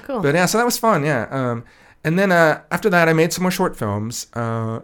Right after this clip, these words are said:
Speaker 2: we had some nice festival runs, and then, uh, last year I made a short film called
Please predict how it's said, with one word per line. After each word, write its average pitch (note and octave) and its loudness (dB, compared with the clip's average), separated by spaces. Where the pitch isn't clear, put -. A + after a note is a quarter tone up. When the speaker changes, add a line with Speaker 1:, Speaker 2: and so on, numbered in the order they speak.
Speaker 2:
we - -12
had C3 -6
some C#3+ -6
nice B2 -2
festival B2 -6
runs, F#2+ -4
and G#2+ -4
then, G#2+ -4
uh, G2+ -4
last B2 -4
year G2+ 0
I - -2
made G2+ -4
a F#2+ -6
short G2 -8
film G2+ -6
called F2+ -6